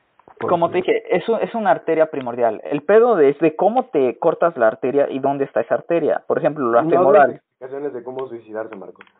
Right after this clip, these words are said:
Speaker 2: Ah, bueno, o sea, no, pero, por ejemplo, o sea, si tú te vas, te quieres suicidar y te quieres enterrar un cuello en el,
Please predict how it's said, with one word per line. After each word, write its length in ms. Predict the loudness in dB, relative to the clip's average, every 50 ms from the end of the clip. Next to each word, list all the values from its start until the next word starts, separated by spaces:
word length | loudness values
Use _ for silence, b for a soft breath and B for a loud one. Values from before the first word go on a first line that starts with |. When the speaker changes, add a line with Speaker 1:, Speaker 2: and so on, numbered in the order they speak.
| _ _ _ _ _ _ _ _ _ _ -14
Speaker 2:
Ah, 120 | -14 -14 -12 -10 -6
bueno, 220 | -4 -2 -2 -2
o 40 | -2 0
sea, 140 | 0 2
no, 200 | 2 2 0 -2 -2
pero, 160 | -2 -4 -4
por 140 | -4 -4 -6
ejemplo, 220 | -4 -4 -6 -4 -4
o 20 |
sea, 120 | -4 -4 -4
si 100 | -4 -6
tú 180 | -6 -6 -2
te 300 | 2 2 2 4 4 2
vas, 300 | 2 4 6 6 6 4 2 -8
te 80 | -20 -14 -8
quieres 200 | -6 -6 -6 -8
suicidar 440 | -10 -8 0 2 2 2 2 0 -4
y 60 | -10
te 100 | -6 -2
quieres 200 | 0 0 0 -2
enterrar 320 | -4 -2 0 2 2 2
un 100 | 0 -2
cuello 460 | -2 0 2 2 4 4 2 2 0 -2
en 240 | -6 -6 -4 -4 -6
el, 100 | -8